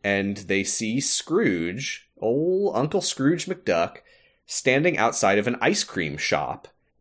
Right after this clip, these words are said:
And Donald's like, "Oh, hey, Uncle Scrooge." And Goofy, uh,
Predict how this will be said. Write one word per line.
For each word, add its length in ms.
And 160
Donald's 260
like, 160
"Oh, 300
hey, 320
Uncle 260
Scrooge." 640
And 460
Goofy, 720
uh, 320